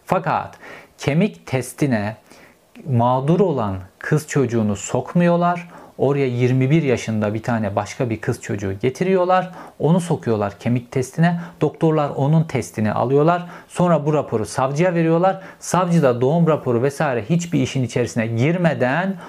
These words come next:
olayı kabul edip dosyada takipsizlik kararı verip olayın üzerini kapatıyor. Yani altın gibi bir fırsatı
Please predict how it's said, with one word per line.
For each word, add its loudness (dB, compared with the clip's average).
olayı 2
kabul 0
edip 0
dosyada 0
takipsizlik -4
kararı -2
verip 0
olayın 2
üzerini -2
kapatıyor. -2
Yani 0
altın 2
gibi 2
bir 4
fırsatı -2